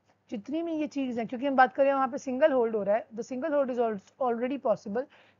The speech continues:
क्योंकि वहाँ फाइनेंस गवर्नमेंट नहीं कर रही थी। गवर्नमेंट ने कोलंबस के टाइम पे किया था, but rest they back out,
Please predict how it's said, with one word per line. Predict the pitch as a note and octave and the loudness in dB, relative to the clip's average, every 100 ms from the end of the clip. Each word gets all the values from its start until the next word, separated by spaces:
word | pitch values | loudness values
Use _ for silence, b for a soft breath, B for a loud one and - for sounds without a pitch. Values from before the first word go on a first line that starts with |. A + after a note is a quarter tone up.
| - | -8
क्योंकि | B3+ C#4+ | -6 -4
वहाँ | C#4 D4 C#4+ | -4 -4 -2
फाइनेंस | D4 A#3 A3+ C4 D#4+ - _ _ _ _ _ - | -2 -2 -2 -2 -4 -8 _ _ _ _ _ -6
गवर्नमेंट | G3+ B3+ C#4 D4 | 2 4 4 0
नहीं | B3 | -2
कर | G3+ G3+ | 0 -2
रही | G3 | -2
थी। | F3+ C4+ b b b | -6 -10 b b b
गवर्नमेंट | A#3 C4 C#4+ D4+ | 2 2 4 -2
ने | D4+ | -4
कोलंबस | - C#4+ A#3+ B3 C#4 | -2 0 0 0 0
के | C#4+ | 0
टाइम | C4+ B3 | -2 -2
पे | A#3+ | -6
किया | A3 A3+ | -4 -4
था, | G#3 | -2
but | C4 B3 | -2 0
rest | B3 D#4+ | 2 0
they | C#4+ A3+ | 0 -4
back | F#3+ F3+ | -4 -4
out, | A3 B3 | -2 -2